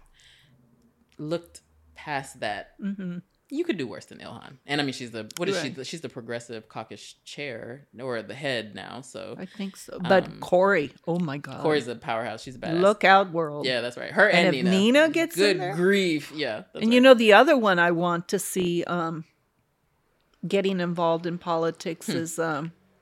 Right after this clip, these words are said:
Speaker 2: what's her name?
Speaker 1: Who?
Speaker 2: My mind
Speaker 1: No, no. <laughs>
Speaker 2: sometimes.
Speaker 1: No, it's late.
Speaker 2: It's, um,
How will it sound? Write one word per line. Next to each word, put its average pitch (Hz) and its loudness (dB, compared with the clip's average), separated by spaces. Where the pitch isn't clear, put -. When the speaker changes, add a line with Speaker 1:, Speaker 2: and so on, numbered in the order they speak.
Speaker 2:
what's 202 -12
her 180 -6
name? 156 -10
Speaker 1:
Who? 143 -16
Speaker 2:
My 151 -6
mind 147 -6
Speaker 1:
No, 170 -10
no. 190 -4
<laughs> - -
Speaker 2:
sometimes. - 0
Speaker 1:
No, 240 0
it's 202 -6
late. 120 -12
Speaker 2:
It's, 208 0
um, 175 2